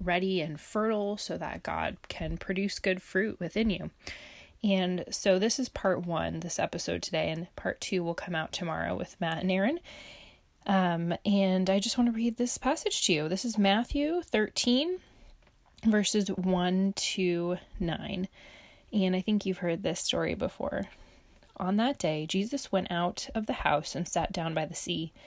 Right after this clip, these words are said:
Such large crowds gathered around him that he got into a boat and sat down,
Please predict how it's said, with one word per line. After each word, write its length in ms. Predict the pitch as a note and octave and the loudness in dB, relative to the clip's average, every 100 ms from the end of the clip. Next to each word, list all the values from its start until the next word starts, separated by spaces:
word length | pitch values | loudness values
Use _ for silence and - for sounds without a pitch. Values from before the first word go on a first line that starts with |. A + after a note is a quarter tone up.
| - - - - | -20 -20 -20 -10
Such 280 | - E4 - | -2 0 2
large 460 | G#3 F3+ F#3+ G#3+ - | 4 6 6 2 -4
crowds 400 | E3+ D#3+ E3+ - | 0 0 0 0
gathered 360 | D#3 D#3 D#3+ | 2 2 0
around 360 | D#3+ F3+ A3+ G3+ | 0 2 2 2
him 220 | F3+ E3 | -2 -2
that 140 | E3 | -2
he 80 | F3 | -2
got 200 | F#3 F3 | 0 0
into 260 | G#3 A3+ C#4 | 2 2 2
a 40 | |
boat 260 | F#3+ E3 D#3 | 2 0 0
and 120 | E3+ | -2
sat 280 | - D#3 - | -2 -2 -2
down, 380 | D#3 C#3+ D3 | -4 -4 -6